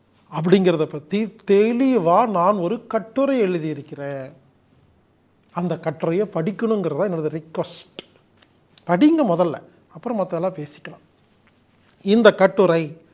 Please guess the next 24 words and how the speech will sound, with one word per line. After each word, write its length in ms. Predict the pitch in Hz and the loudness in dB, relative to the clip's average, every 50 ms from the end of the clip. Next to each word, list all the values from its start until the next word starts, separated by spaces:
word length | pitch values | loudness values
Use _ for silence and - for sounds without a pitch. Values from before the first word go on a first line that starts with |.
| _ _ _ _ _ _ _ _ _ _ _ _ _ _ _ _ _ _ _ _ - | _ _ _ _ _ _ _ _ _ _ _ _ _ _ _ _ _ _ _ _ 2
வேண்டுமென்றால் 800 | 175 190 196 202 196 180 165 160 156 - - 156 151 147 147 - - - _ _ _ _ | 4 6 6 6 6 4 4 0 -2 -2 -2 -2 -2 -2 -4 -8 -14 -20 _ _ _ _
நீங்கள் 260 | 175 180 165 170 165 | -8 -6 -4 -4 -6
செய்ய 280 | 165 180 180 190 202 | -6 -4 -2 -2 0
வேண்டியது 440 | 208 196 185 175 165 170 151 147 147 | 0 0 -2 -2 -2 -4 -4 -6 -6
என்னன்னா, 600 | 156 160 165 156 143 139 135 151 175 220 277 294 - - - - _ _ _ | -6 -8 -8 -8 -10 -10 -6 0 0 0 0 0 -4 -12 -20 -20 _ _ _
அப்பா 640 | - - 185 185 - - - - - 240 240 254 277 | 2 2 2 2 2 -4 -2 6 8 10 10 10 8
குளம் 560 | 269 - - - 208 196 196 208 220 254 294 240 196 | 4 0 0 2 4 8 8 8 8 6 2 -4 -6
at 120 | 180 175 165 151 - - - | -6 -6 -6 -8 -10 -6 -4
gmail 520 | 180 190 202 208 208 208 208 208 208 180 156 | -2 -2 -2 -2 0 2 2 2 0 -2 -2
dot 220 | 180 160 165 165 170 - | -2 -2 -2 -2 -4 -2
com-க்கு 420 | 175 165 156 156 165 160 160 233 | -2 -2 -2 -2 -4 -2 -2 -2
ஒரு 120 | 214 180 | -2 -2
இமெயில் 440 | 175 165 190 226 240 226 226 208 180 | -2 -2 -2 -2 0 0 0 0 0
அனுப்பணும். 400 | 160 151 139 - 131 - - _ _ _ _ _ _ _ _ _ _ _ _ _ _ _ _ _ - - _ _ _ | -2 -6 -8 -12 -16 -20 -20 _ _ _ _ _ _ _ _ _ _ _ _ _ _ _ _ _ -20 -20 _ _ _
அந்த 440 | - 185 202 202 202 196 190 185 185 185 | -2 0 4 6 8 8 8 8 6 6
இமெயில்ல 420 | 190 226 254 269 262 254 233 202 - - | 4 2 2 2 2 4 2 0 2 4
கேள்வியெல்லாம் 460 | 214 240 240 233 233 220 220 214 190 | 4 4 4 4 4 4 4 2 0
கேட்காதீங்க. 400 | 175 160 - 170 156 147 147 147 | -2 -4 -4 -6 -6 -6 -6 -8
அது 160 | 156 156 156 | -8 -8 -6
ஒரு 100 | 165 170 | -6 -6
ஆட்டோமேட்டிக் 680 | 165 170 214 - - 254 254 247 240 - - 214 - - | -4 -4 -4 0 0 0 0 0 -2 -4 -6 -10 -12 -12
மெயில். 320 | 170 160 139 131 127 - _ _ _ _ _ _ _ _ _ _ _ _ _ _ _ _ _ _ _ _ _ - | -14 -14 -14 -14 -18 -20 _ _ _ _ _ _ _ _ _ _ _ _ _ _ _ _ _ _ _ _ _ -6
அப்பா 480 | - 170 - - - - 202 208 254 | -4 -4 -4 -4 2 6 6 6 6
குளம், 400 | 240 - - 180 165 156 147 165 | 4 0 -4 -4 -4 -4 -4 -8